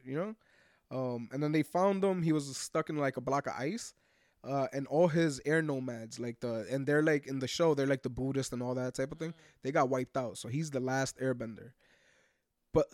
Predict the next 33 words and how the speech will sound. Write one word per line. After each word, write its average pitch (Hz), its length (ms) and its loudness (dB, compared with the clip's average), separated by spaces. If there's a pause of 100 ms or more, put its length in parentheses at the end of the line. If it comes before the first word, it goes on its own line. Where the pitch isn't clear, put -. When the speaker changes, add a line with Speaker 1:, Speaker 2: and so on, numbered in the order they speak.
(100)
Speaker 1:
throughout 180 240 2
the 185 80 2
whole 185 200 0
show, 202 240 -2
he 160 100 0
just 156 180 -6
talks 147 260 -2
about, 131 300 -4
like, 123 220 -4
unlocking 135 380 0
your 113 100 -8
chakras 139 800 2
and 123 120 -6
all 139 240 2
that. 135 260 0
And 131 100 -2
it's 135 160 -4
just - 240 -4
so 151 300 4
spread. 220 260 -2
Like, 180 340 -4
we 214 140 4
should 277 180 0
watch 165 400 0
some 147 200 -2
of 139 80 -4
that 123 240 -2
show, 127 240 -2
Speaker 2:
I 214 80 0
can't 294 200 2
Speaker 1:
like, 294 100 -2
Speaker 2:
believe, 277 140 -6
I, 247 80 0